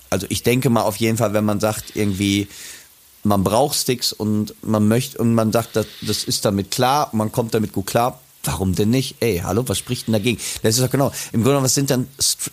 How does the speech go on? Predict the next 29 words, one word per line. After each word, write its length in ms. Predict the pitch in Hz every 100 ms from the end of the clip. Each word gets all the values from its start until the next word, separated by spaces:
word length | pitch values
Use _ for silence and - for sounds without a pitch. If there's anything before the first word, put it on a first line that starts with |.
| -
äh, 200 | 113 95
Trashbecken 640 | - 135 147 - 123 -
oder 220 | 120 110 120
Stacksbecken? 800 | - 139 139 - 98 110 131 185
Mal 140 | 113 107
einmal 220 | 110 117
kurz, 280 | - 110 -
um 180 | 104 101
vom 160 | 104
Thema 240 | 120 113 -
abzuwandeln. 540 | 123 123 110 113 113 - - - - - -
Ich, 100 | -
ganz 200 | - 120 -
ehrlich, 180 | 131
die 120 | - 90
besten 680 | - 160 - 127 139 165 - - _ - -
Trash- 320 | - 123 -
oder 220 | 117 110
Stacksbecken 640 | 107 - 139 - 113 139 -
klingen 340 | 104 120 123
eigentlich 240 | 117 107
mit 140 | 101 -
kaputten 440 | 101 - 131 117
Becken. 320 | 110 123 80 -
Das 120 | 123
ist 100 | 131
meine 260 | 139 143 139
Meinung 320 | 104 92 90
jetzt. 320 | 78 - -